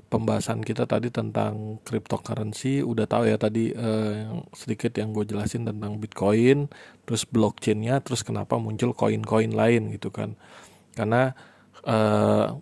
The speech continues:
munculnya koin-koin ini, eh, karena Bitcoin ini disebut bisa menjadi satu mata uang, akhirnya dibikinlah satu tempat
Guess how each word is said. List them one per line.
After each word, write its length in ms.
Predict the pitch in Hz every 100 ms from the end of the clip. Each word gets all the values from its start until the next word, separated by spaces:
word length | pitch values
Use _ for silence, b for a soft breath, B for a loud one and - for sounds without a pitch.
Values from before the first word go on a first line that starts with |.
| 131
munculnya 400 | 110 110 123 127
koin-koin 560 | - 117 113 110 113
ini, 560 | 104 110 117 143 147 156 - _ _ -
eh, 320 | 117 107 104 107
karena 480 | - 117 117 127 127 - _ _
Bitcoin 560 | 123 117 - 117 117
ini 240 | 120 143 156
disebut 800 | 139 113 - 113 135 - _ -
bisa 320 | 110 - 113
menjadi 320 | 110 107 110 110 113
satu 340 | - 117 110
mata 320 | 107 104 -
uang, 320 | 110 110 104
akhirnya 480 | - 101 101 120 135 - B B B B _
dibikinlah 640 | 123 110 120 123 117 113
satu 480 | - 113 - 117 113
tempat 400 | - 107 - 110